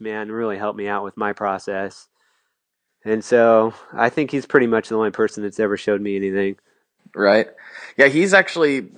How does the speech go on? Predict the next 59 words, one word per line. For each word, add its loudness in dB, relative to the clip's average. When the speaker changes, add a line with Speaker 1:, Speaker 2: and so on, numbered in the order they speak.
Speaker 2:
uh, 0
the -2
reason -2
that -4
you -4
and -4
I 4
are 0
talking -2
today. 0
I -6
can't -8
Speaker 1:
Oh, 8
Speaker 2:
remember 6
Speaker 1:
yeah, 4
that's -4
Speaker 2:
if 2
Speaker 1:
right. 0
Yep. -4
Speaker 2:
Oh, 2
yeah, 0
we -2
did -2
discuss -8
that. -10
Yeah, 0
I 2
was -2
at 2
Speaker 1:
Yeah, 2
Speaker 2:
his -2
Speaker 1:
you -10
told -14
Speaker 2:
shop 2
Speaker 1:
me -6
Speaker 2:
and, -6
Speaker 1:
that. -
Speaker 2:
and -6
I -8
to-, -6
now -2
I -2
kinda -4
feel 4
bad -4
'cause -12
he 0
was 0
totally 0
supposed -4
to -18
come -4
on 0
the -6
show 0
too, 4
and 0
he -8
hasn't. -4